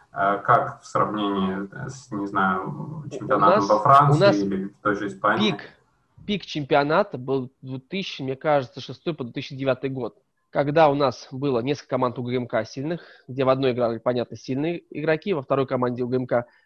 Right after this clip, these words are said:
Speaker 2: э, второй состав У Г М К, скажем, юниоры, тоже очень приличный, и третья команда У Г М К, по-моему, вот так было, это были коре-, северные корейцы, может, они поз-, по-другому назывались, там, скажем, Казань,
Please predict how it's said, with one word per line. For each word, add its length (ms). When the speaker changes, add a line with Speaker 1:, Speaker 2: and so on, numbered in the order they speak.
Speaker 2:
э, 240
второй 280
состав 340
У 40
Г 100
М 100
К, 160
скажем, 300
юниоры, 480
тоже 220
очень 200
приличный, 420
и 240
третья 320
команда 340
У 40
Г 100
М 100
К, 140
по-моему, 420
вот 100
так 160
было, 200
это 180
были 200
коре-, 340
северные 380
корейцы, 560
может, 180
они 100
поз-, 220
по-другому 360
назывались, 400
там, 180
скажем, 240
Казань, 420